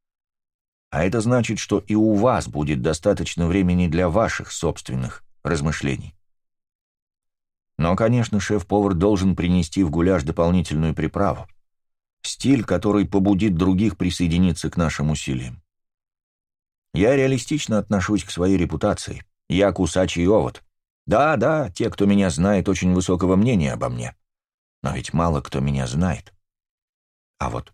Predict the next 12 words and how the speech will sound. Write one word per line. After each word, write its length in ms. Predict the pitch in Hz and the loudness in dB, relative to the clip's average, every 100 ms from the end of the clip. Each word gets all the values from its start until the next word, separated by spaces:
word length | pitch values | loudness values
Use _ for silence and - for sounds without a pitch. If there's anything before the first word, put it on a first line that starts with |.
| _ | _
вы, 400 | 69 65 87 101 - | -8 -2 0 0 -2
Эда, 400 | 80 65 65 - _ _ _ _ _ _ _ _ _ _ - | -4 -4 -8 -12 _ _ _ _ _ _ _ _ _ _ -6
когда-нибудь 580 | 78 65 95 98 95 90 | -2 0 2 2 0 0
поедете 460 | 87 98 90 87 | 2 2 2 -2
в 80 | 85 | -4
Стокгольм, 540 | - 76 65 98 71 - | -4 -4 0 0 0 -4
помяните 480 | 57 69 87 - | -4 0 0 0
моё 200 | 71 69 | -2 -2
слово. 440 | 64 - 69 65 - _ _ _ _ _ _ | -4 -6 -6 -6 -10 _ _ _ _ _ _
Вам, 460 | - 69 87 101 73 | -6 0 2 2 0
Брунауэру 600 | 78 82 95 92 87 82 | 0 2 2 2 2 0
и 200 | 76 90 | -2 -4